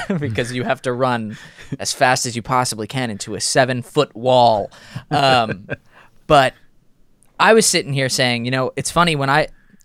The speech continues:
Speaker 1: I, I spend too much time on YouTube, and if you watch sports highlights on YouTube, there's, like, a whole culture of, "Okay, I'll do it myself," which is so counter to
Speaker 2: Mm.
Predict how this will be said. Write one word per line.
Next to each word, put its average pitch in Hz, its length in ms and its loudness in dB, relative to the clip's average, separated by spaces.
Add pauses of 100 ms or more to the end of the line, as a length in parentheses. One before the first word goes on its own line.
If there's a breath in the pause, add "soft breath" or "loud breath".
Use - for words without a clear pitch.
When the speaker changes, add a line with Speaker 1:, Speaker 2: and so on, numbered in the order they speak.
(120)
Speaker 1:
I, 143 180 2 (120)
I 139 80 2
spend 143 240 0
too 131 80 -6
much 120 160 -6
time 120 160 -2
on 104 100 -4
YouTube, 127 320 -6 (320 loud breath)
and 127 460 0 (240)
if 143 180 0
you 175 300 2
watch 139 580 2 (320)
sports 175 380 2
highlights 107 360 -4
on 113 140 -4
YouTube, 120 460 -2
there's, 127 180 -4
like, 131 160 -2
a 127 60 -2
whole 185 260 4
culture 147 480 -2
of, 101 240 -4 (500 soft breath)
"Okay, 139 280 2
I'll 117 120 2
do 127 200 0
it - 80 -6
myself," - 640 -6 (960)
which 135 160 -2
is 135 100 0
so 190 260 6
counter 156 500 -2
to 98 460 -10 (100)
Speaker 2:
Mm. 85 340 -16